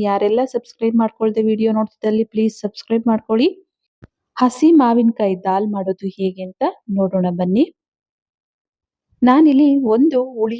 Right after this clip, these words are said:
ಇರುವಂತಹ ಈ ರೀತಿ ಒಂದು ಮಾವಿನಕಾಯಿನ ತಗೊಂಡಿದ್ದೇನೆ. ಇದನ್ನ ಸಿಪ್ಪೆ ಎರೆದು ಸಣ್ಣದಾಗಿ ಕಟ್ ಮಾಡ್ಕೊಳ್ತೇನೆ. ನಂತರ ನೋಡ್ಬೋದು, ಇಲ್ಲಿ ಒಂದು ಮುಕ್ಕಾಲ್ ಕಪ್ ಆಗುವಷ್ಟು ತೊಗರಿ ಬೇಳೆನ ಒಂದು ಕುಕ್ಕರಿಗೆ ಹಾಕಿಕೊಳ್ತಾ ಇದ್ದೇನೆ. ಈ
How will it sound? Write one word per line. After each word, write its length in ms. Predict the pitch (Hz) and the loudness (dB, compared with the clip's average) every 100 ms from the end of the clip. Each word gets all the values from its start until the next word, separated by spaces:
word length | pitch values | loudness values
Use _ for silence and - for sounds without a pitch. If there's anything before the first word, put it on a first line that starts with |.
| 247 | -2
ಇರುವಂತಹ 540 | 220 202 - 190 262 381 | -2 -4 -6 -6 -2 0
ಈ 20 | 240 | 0
ರೀತಿ 200 | 196 - 233 202 | 0 -2 0 2
ಒಂದು 220 | 240 254 220 | 2 2 0
ಮಾವಿನಕಾಯಿನ 560 | 190 202 202 196 196 190 | 0 -2 -2 -4 -4 -8
ತಗೊಂಡಿದ್ದೇನೆ. 580 | 185 196 190 185 190 294 - _ _ _ - | -6 -6 -6 -4 0 -2 -4 _ _ _ -8
ಇದನ್ನ 260 | 214 233 277 262 - - | -2 2 2 2 -2 -10
ಸಿಪ್ಪೆ 340 | 214 _ 240 240 196 | -14 _ 0 0 0
ಎರೆದು 260 | 190 262 403 - | -2 -2 -4 -4
ಸಣ್ಣದಾಗಿ 580 | 233 233 240 208 202 302 - | 0 2 2 -2 -2 -4 -4
ಕಟ್ 160 | 214 202 | -8 -6
ಮಾಡ್ಕೊಳ್ತೇನೆ. 600 | 196 190 190 190 190 214 339 _ _ _ _ _ _ _ _ - 220 | -8 -4 -6 -4 -4 -2 -2 _ _ _ _ _ _ _ _ -6 0
ನಂತರ 320 | 233 240 214 285 427 _ _ 214 214 | 0 0 0 -2 -4 _ _ -6 -2
ನೋಡ್ಬೋದು, 440 | 240 220 214 277 415 _ 220 | -2 -2 -2 -2 -4 _ -4
ಇಲ್ಲಿ 160 | 220 220 214 | -2 0 -2
ಒಂದು 160 | 214 208 | -2 -2
ಮುಕ್ಕಾಲ್ 360 | 214 - 311 302 | -4 -2 -2 -2
ಕಪ್ 200 | 240 - 202 | -6 -4 -6
ಆಗುವಷ್ಟು 420 | 196 202 196 - 392 - _ _ _ - | -2 -4 -6 -4 -4 -4 _ _ _ -6
ತೊಗರಿ 300 | 226 208 220 196 | -6 -2 -2 -2
ಬೇಳೆನ 320 | 190 190 277 - 214 | -2 -2 -2 -4 -4
ಒಂದು 200 | 214 196 202 | -2 -2 -6
ಕುಕ್ಕರಿಗೆ 520 | 202 - 208 202 196 190 | -10 -4 -2 0 -2 -4
ಹಾಕಿಕೊಳ್ತಾ 560 | 190 202 196 190 196 196 | -6 -8 -6 -4 -6 -6
ಇದ್ದೇನೆ. 280 | 190 190 269 - _ _ _ _ _ _ _ _ _ | -6 -4 -4 -4 _ _ _ _ _ _ _ _ _
ಈ 40 | - | -4